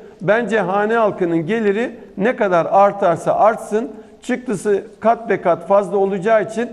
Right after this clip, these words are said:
yine reel olarak refah yükselmeyecek ve daralacak.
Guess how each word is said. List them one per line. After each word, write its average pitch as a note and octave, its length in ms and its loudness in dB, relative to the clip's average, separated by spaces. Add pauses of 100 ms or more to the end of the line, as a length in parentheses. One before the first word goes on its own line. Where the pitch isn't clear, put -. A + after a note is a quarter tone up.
(360)
yine A3 320 0
reel A3+ 320 0
olarak D#3+ 400 -2
refah G3 420 0
yükselmeyecek E3+ 640 -2 (280)
ve F#3+ 200 2
daralacak. D#3 540 -2